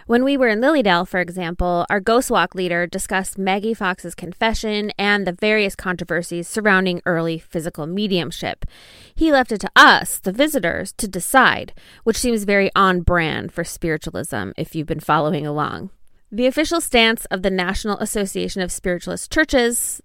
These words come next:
the one you'll read in the history section of their website, leaves little room for doubt. There's no doubt that the girls were innocent, but gifted mediums who discovered their gifts in that house in Hydesville, New York in eighteen forty-eight.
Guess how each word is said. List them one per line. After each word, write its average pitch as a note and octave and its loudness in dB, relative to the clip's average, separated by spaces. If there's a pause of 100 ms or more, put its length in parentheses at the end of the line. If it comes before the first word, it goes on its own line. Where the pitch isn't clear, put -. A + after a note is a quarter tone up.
(120)
the A3 4
one G3 4
you'll F3 2
read E3 0
in D3 -6
the C#3+ -4
history B3 -2
section - -10
of D3 -6
their D#3 -8
website, F#3 0 (360)
leaves A3+ -2
little G3+ 4
room E3 -2
for E3 -4
doubt. G#2 -4 (720)
There's B3 4
no C#4 4
doubt G#3 4
that E3+ -2
the F#3 0
girls E3+ 2
were E3+ -4
innocent, F#3+ 0 (200)
but F3+ 2
gifted F3+ 2
mediums F#3+ 0
who G#3+ -2
discovered E3+ 0
their D#3+ -2
gifts B3 0
in F#3 -2
that E3+ -2
house - -4
in E3 -6
Hydesville, F#3 0
New G3 0
York D3 -2
in G#3 0
eighteen E3+ -4
forty-eight. E3 2